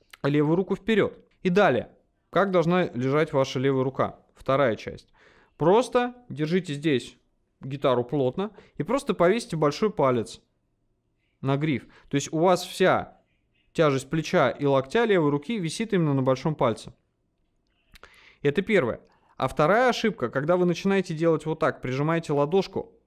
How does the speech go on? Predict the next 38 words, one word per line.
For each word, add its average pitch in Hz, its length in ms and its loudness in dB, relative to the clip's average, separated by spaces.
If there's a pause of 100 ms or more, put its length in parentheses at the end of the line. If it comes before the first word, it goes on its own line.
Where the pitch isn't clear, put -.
(100)
к - 60 -12
основанию 139 520 0
грифа. 127 400 -6 (520)
Не 131 120 -2
надо 170 200 0
так 170 180 0
делать, 165 400 0 (180)
потому 131 240 -2
что 143 140 -6
вы 143 80 -2
тянетесь 190 420 -4
ладонью, 151 440 0
не 123 100 -2
пальцами. 120 460 -4
Что 202 260 -2
надо 185 220 0
делать, 151 380 -2
в 120 80 -6
отличие 123 380 -4
от - 80 -14
этого? 92 280 -12 (320)
Вот 156 160 -2
вы 160 60 -4
повесили 160 420 0
всё 139 140 -6
на 139 100 0
большой 131 280 -2
палец, 185 260 0
прям 113 240 -6
бросьте 135 440 -2
плечо. 113 400 -12 (540)
Всё - 200 -4
у 156 60 2
вас 135 160 -2
висит 143 220 -10
на 139 60 -6
большом 127 300 -4
пальце. 113 360 -6